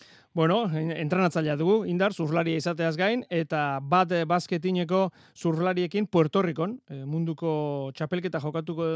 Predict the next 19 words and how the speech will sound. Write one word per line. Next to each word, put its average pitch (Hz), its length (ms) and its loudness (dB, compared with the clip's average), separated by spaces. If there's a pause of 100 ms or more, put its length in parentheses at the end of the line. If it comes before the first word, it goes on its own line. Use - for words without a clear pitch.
den 160 260 -2 (140)
tokian 180 500 0 (400)
egon 170 260 2
berri 160 220 2
da, 196 260 0
hamar 160 300 -2
eguneko 160 320 -2
egonaldia 160 480 -2
egin 170 160 -4
da, 190 160 0
Nadia 170 400 0
Erostarberekin, 156 1000 -2
Jago 185 300 4
Dominguezekin, 160 680 -4
Ariane 160 360 -2
Ochoarekin 156 540 -4
eta 175 240 -2 (380)
Andy 160 680 -2
Krierrekin. 151 640 -4